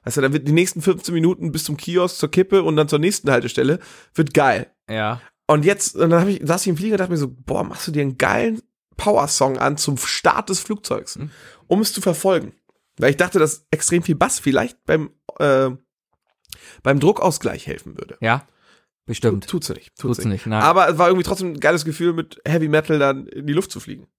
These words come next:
Speaker 2: Ja.
Speaker 1: Aber wenn man dann in der Luft, in die Luft fliegt und das Flugzeug abstürzt, dann hast,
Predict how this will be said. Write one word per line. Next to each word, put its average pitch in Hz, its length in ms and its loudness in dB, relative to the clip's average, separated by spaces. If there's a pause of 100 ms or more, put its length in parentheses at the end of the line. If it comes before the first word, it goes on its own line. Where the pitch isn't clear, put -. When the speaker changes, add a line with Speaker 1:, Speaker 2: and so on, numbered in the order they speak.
Speaker 2:
Ja. 110 120 -20 (640)
Speaker 1:
Aber 147 280 4
wenn 160 100 4
man 160 140 4
dann 151 100 4
in 156 60 0
der 151 100 6
Luft, 240 240 0
in 185 60 -2
die 170 80 4
Luft 247 240 -2
fliegt - 440 -8 (680)
und 156 100 2
das 147 140 2
Flugzeug - 360 -6
abstürzt, - 340 -8
dann 135 100 -8
hast, 165 180 -8